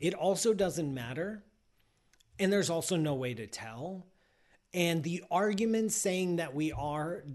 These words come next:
aren't very good arguments. Alan,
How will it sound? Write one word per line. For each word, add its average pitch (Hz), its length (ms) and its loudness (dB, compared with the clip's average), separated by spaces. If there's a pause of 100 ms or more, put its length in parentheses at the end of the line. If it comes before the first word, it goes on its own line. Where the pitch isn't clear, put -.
(120)
aren't 143 240 -4
very 123 240 -6
good 113 160 -8
arguments. 90 680 -12 (2250)
Alan, 156 520 4